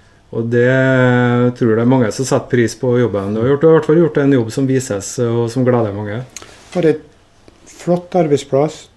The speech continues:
Speaker 2: trivelig kollega, og det har jo gjort at du synes det har vært fantastisk artig å holde på.
Speaker 1: Mm.
Speaker 2: Jeg har hatt så mye trivelig stunder i parken at, eh, ja.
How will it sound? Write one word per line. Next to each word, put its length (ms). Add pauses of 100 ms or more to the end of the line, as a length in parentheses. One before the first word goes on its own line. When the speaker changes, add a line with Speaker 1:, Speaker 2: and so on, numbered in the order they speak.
(140)
Speaker 2:
trivelig 840
kollega, 500 (100)
og 200
det 120
har 100
jo 220
gjort 120
at 80
du 80
synes 260
det 100
har 80
vært 180
fantastisk 600
artig 220
å 40
holde 180
på. 140 (220)
Speaker 1:
Mm. 220 (320)
Speaker 2:
Jeg 80
har 80
hatt 140
så 340 (140)
mye 260
trivelig 800 (220)
stunder 420
i 80
parken 480
at, 240
eh, 280 (180)
ja. 160